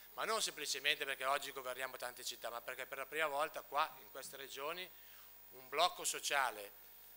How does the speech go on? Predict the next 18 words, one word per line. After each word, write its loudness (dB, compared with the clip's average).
che -2
era, 8
come -10
dire, 0
eh, -12
indifferente 4
a 0
tutto -10
ciò 0
che -6
gli, -6
gli -8
accadeva -4
intorno -8
e -6
che -4
aveva 0
comunque -10